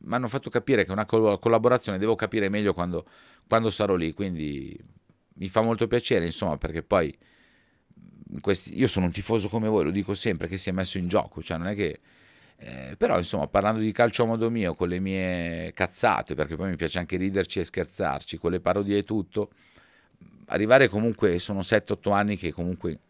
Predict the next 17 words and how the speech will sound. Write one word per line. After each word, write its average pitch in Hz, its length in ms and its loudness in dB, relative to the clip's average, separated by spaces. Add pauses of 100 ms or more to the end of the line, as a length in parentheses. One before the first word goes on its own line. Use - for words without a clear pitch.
(240)
in 95 180 -6
T 95 120 -6
V 98 240 0 (540)
appaio 104 640 8
a - 140 2
parlare, 80 640 2
se - 240 -4
non 104 180 0
ogni 98 200 -2
settimana, 92 920 -2
o 78 60 -6
due, 85 160 0
almeno 101 240 0
due 95 140 2
volte 92 300 4
al 85 120 0
mese. 71 380 -6